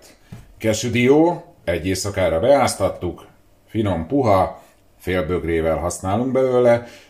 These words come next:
kettő szem datóját tegyünk majd mindenképp az ételünkhöz, egy bögre víz, tápióka keményítő, ez a fehér, a nyúlós állagot fogja adnia nekünk, és három evőkanált fogunk, kanállal fogunk felhasználni belőle.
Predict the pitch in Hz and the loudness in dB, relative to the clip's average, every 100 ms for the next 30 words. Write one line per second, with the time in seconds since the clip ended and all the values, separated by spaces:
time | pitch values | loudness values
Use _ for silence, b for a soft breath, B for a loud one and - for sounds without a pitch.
0 | B - 101 92 98 92 - 87 78 82 | B -6 -4 -2 -2 -4 -4 -6 -4 -4
1 | 87 113 135 147 147 - _ b b b | -2 0 2 2 0 -12 _ b b b
2 | b 120 113 117 110 113 107 101 104 101 | b -6 -2 -2 -2 -2 -2 0 -2 -2
3 | 95 95 95 87 87 90 82 82 78 82 | -2 -4 -2 -2 -2 -2 -4 -4 -4 -4
4 | 82 78 - - 90 80 76 76 73 76 | -4 -6 -10 -4 -4 -4 -4 -4 -6 -4
5 | 85 123 156 - - b b b b - | -2 0 0 -6 -16 b b b b 0
6 | 143 131 101 90 85 87 95 101 110 113 | 2 2 0 -2 -2 -2 -2 0 0 0
7 | 107 95 78 76 95 110 135 139 135 107 | 0 0 -2 -4 -2 0 4 6 4 2
8 | 90 107 123 135 135 135 127 110 107 - | -2 0 2 2 2 4 6 6 4 0
9 | 104 95 92 90 85 87 87 85 87 82 | -2 2 2 2 0 -4 -4 -6 -6 -6
10 | 78 80 80 80 - 82 82 82 85 80 | -6 -4 -4 -6 -6 -2 0 0 -4 -4
11 | 87 82 92 98 101 101 107 113 120 - | -4 -4 -4 -2 -2 -4 -8 -6 -6 -8
12 | - 92 85 98 104 113 - 113 127 110 | -8 -4 -2 0 2 2 0 -4 -4 0
13 | 113 113 113 120 113 110 107 107 101 92 | 2 2 0 0 0 2 4 4 4 4
14 | 92 90 | 2 0